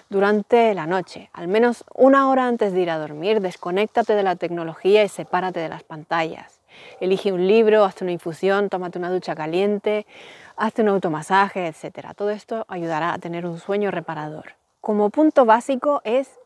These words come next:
encontrar un momento del día para relajarte. La tendencia de Vata es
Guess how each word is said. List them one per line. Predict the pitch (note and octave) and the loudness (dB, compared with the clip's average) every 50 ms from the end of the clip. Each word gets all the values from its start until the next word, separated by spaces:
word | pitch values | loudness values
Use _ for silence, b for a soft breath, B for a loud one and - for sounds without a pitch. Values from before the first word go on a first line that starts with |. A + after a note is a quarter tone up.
| _ _ _ | _ _ _
encontrar | - A3 A3 G#3+ - G#3+ G#3+ G#3+ - A#3+ C#4 D4+ D#4 D#4 - - _ _ _ _ _ _ _ _ _ - | -6 -6 -4 -2 -2 -2 -2 0 0 2 2 2 2 0 -2 -4 _ _ _ _ _ _ _ _ _ 2
un | - D4 D#4+ D#4+ | 4 4 6 6
momento | D4 C4+ B3 A3+ A#3+ C#4 C#4 C4+ - - A#3+ G#3 F#3+ F3 - - | 6 4 4 4 4 4 4 2 2 2 2 2 2 0 -4 -6
del | F#3 F3 F3+ E3+ E3 E3 | -4 -2 0 0 0 0
día | F3+ A#3+ D#4 D4 A#3 A#3+ D#4+ F4 _ _ _ _ _ - | 0 2 4 4 2 0 -2 -8 _ _ _ _ _ 0
para | - F#3 F3 E3 | 0 2 2 0
relajarte. | D#3+ D#3 D3+ C#3+ C#3+ - - - - _ - - _ _ _ _ _ b b b b b b b b b b b | -2 -2 -4 -6 -6 -8 -10 -12 -14 _ -20 -20 _ _ _ _ _ b b b b b b b b b b b
La | - F#3 F3+ | -4 -2 0
tendencia | - G3+ G3+ G#3+ B3 C4+ B3+ - C4+ B3 | 2 4 6 8 8 6 6 6 4 4
de | A3+ A3 | 6 6
Vata | A3 A3 A3+ - A3 G#3+ A3 | 4 4 4 2 0 0 0
es | A#3 A#3+ A#3+ - - | 0 -2 -4 -8 -14